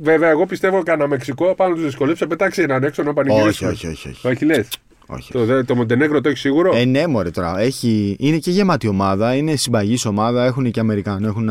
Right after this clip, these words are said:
Speaker 2: naturalized. Εντάξει, είναι... Είναι ομάδες στα κυβικά μας.
Speaker 1: Πάντως,
Speaker 2: Δηλαδή, είναι όλα
Speaker 1: με
Speaker 2: φτιαγμένα.
Speaker 1: Γιάννη, με Γιάννη, έτσι όπως είναι αυτή η κλήρωση, μπορεί να πηγαίναμε τετράδα.
Speaker 2: Τετράδα, ε, με το, με τη Σερβία, λες, θα την περνάγαμε.
Speaker 1: Ε, ναι, το, με το,
Speaker 2: Ναι.
Speaker 1: χωρίς το,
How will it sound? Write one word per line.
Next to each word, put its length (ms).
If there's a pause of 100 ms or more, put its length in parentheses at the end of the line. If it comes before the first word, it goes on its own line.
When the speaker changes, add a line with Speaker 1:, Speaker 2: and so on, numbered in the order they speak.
Speaker 2:
naturalized. 320
Εντάξει, 400
είναι... 220 (880)
Είναι 240
ομάδες 400
στα 100
κυβικά 500
μας. 200
Speaker 1:
Πάντως, 240
Speaker 2:
Δηλαδή, 260
είναι 160
όλα 140
Speaker 1:
με 60
Speaker 2:
φτιαγμένα. 360 (220)
Speaker 1:
Γιάννη, 220 (180)
με 140
Γιάννη, 300
έτσι 200
όπως 160
είναι 120
αυτή 160
η 40
κλήρωση, 560 (560)
μπορεί 240
να 100
πηγαίναμε 400
τετράδα. 460 (460)
Speaker 2:
Τετράδα, 600
ε, 40
με 140
το, 300
με 120
τη 60
Σερβία, 360
λες, 120
θα 80
την 80
περνάγαμε. 500
Speaker 1:
Ε, 40
ναι, 260
το, 160
με 100
το, 140
Speaker 2:
Ναι. 100
Speaker 1:
χωρίς 220
το, 100